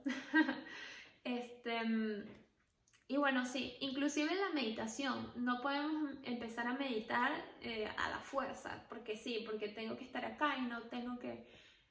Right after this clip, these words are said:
mis pensamientos se tienen que acabar, no. La meditación tiene que ser observando sin juzgar. ¿Por qué debemos tener amor propio?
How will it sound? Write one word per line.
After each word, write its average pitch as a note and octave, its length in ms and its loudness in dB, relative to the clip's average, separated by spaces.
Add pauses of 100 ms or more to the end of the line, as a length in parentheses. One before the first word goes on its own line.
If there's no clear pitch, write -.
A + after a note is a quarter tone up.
(160)
mis B3 220 2
pensamientos B3 560 2
se C4 80 0
tienen B3+ 240 2
que B3+ 80 -4
acabar, B3+ 320 -4
no. C4 320 -2 (480)
La B3 100 0
meditación B3 560 0
tiene C#4 240 0
que B3+ 140 -2
ser C#4+ 320 -2 (640)
observando C4+ 1000 0
sin A3+ 320 -6
juzgar. - 520 -10 (1700)
¿Por C#4+ 240 4
qué E4+ 240 6 (240)
debemos D4 800 2
tener C4 500 0 (140)
amor A#3 640 -4
propio? G#3 440 0